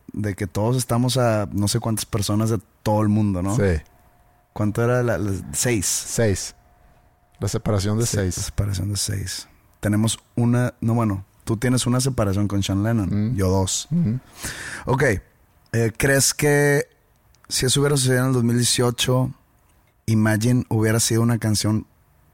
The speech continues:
Speaker 1: pinche?
Speaker 2: No, es una muy buena canción.
Speaker 1: Acuérdate que hoy en día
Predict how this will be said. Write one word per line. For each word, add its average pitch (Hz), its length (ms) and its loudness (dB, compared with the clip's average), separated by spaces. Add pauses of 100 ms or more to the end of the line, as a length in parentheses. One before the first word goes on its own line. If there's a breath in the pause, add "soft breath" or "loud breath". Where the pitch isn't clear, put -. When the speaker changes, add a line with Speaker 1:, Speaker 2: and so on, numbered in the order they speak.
Speaker 1:
pinche? 117 460 -2 (520)
Speaker 2:
No, 98 420 0
es 87 160 -2
una 104 140 0
muy 98 160 0
buena 90 220 0
canción. 90 480 -2 (320)
Speaker 1:
Acuérdate 107 520 -2
que 131 120 0
hoy 117 140 4
en 135 80 2
día 170 320 2